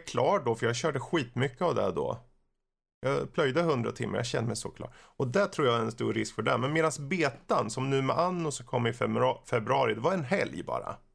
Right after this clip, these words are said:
En helg bara, så det kom en liten, eh, stängd beta. Och jag bara, "Okej, nu testar vi att köra här." Och så vart man hooked lite. Och sen bara, "Åh, nu får vi inte köra mer." Och då skapade, det så-, såg jag såklart, okej, det funkar bra, det hade bra flyt,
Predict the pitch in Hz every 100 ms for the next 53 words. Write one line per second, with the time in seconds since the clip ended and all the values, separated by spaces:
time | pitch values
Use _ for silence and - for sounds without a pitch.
0 | _ _ _ _ - 170 151 165 120 -
1 | - 53 - 107 104 107 101 95 98 95
2 | - 113 98 92 90 87 87 - 101 92
3 | 92 85 - 67 - _ _ _ _ 120
4 | 123 113 101 147 - 127 156 160 190 -
5 | 156 151 139 123 110 - 123 123 117 -
6 | - 123 120 117 165 - 101 - 110 139
7 | 123 - 233 - 180 185 165 170 127 113
8 | 87 - _ _ 127 123 160 - 175 -
9 | 170 151 127 175 233 - 180 - - 151
10 | 180 185 120 - 120 113 113 123 123 107
11 | 113 - 104 107 101 123 165 214 185 135
12 | 113 107 107 104 - 135 170 180 - -